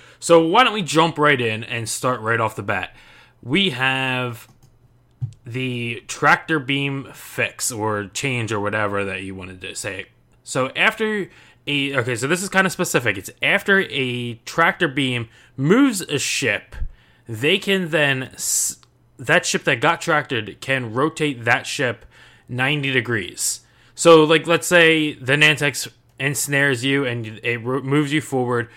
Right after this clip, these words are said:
You can then rotate your ship ninety degrees to be basically facing the Nantex or getting in a position that you wanna be, uh, at the cost of a stress. It fixes the problem of a Nantex basically, like,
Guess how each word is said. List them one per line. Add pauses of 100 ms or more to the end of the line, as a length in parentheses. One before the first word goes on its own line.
(120)
You
can
then
rotate
your (240)
ship
ninety
degrees
to
be
basically
facing
the
Nantex
or
getting
in
a
position
that
you
wanna
be, (460)
uh,
at
the
cost
of
a
stress. (760)
It
fixes
the
problem
of (400)
a
Nantex
basically,
like,